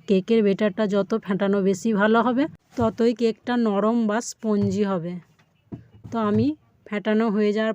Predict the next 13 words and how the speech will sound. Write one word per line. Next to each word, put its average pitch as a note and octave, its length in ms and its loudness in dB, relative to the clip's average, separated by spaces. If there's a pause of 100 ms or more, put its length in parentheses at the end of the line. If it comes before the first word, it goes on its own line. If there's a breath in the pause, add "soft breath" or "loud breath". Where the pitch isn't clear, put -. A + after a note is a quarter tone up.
পর G#3+ 140 -2 (340)
একটা G#3+ 320 -8
বাটির G3+ 360 -4
মধ্যে A3+ 320 -2 (100)
পুরো A3+ 200 -2
বেটারটাকে A3 600 -4
হাফ G3+ 180 -4
হাফ A3 200 -2
করে A#3+ 140 -4
ভাগ G3+ 280 -2
করে F#3 220 -4
নিয়েছি। F3 400 -8 (2500)
ভাগ G3 200 -2